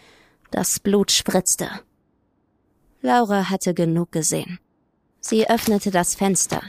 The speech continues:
Der Wind spielte mit ihrem Haar. In der Ferne schrie ihr die Panik der Menschen entgegen.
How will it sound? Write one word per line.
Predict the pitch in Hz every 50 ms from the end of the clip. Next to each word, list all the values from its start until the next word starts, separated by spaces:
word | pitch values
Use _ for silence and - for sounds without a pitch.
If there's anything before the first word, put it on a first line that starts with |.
| - _ _ _ _ _ _ _ _ _ _ _ _ _ _ -
Der | 240 233 220 214
Wind | 262 285 330 - -
spielte | - - - 262 254 254 - 240
mit | 226 226 220 -
ihrem | 220 208 196 202 196 185
Haar. | 196 226 226 180 170 - _ _ _ _ _ _ _ _ _ _ _ _ _ _ _ _ _ _ _ -
In | 233 220
der | 220 220 214
Ferne | - - 247 269 302 285 240 220
schrie | 208 - - 240 240 247
ihr | - 240 220
die | 190 202 196
Panik | - - - 240 240 247 220 202 -
der | - 190
Menschen | 190 196 202 220 226 - - 185
entgegen. | - 175 170 - - 185 180 180 - 123 190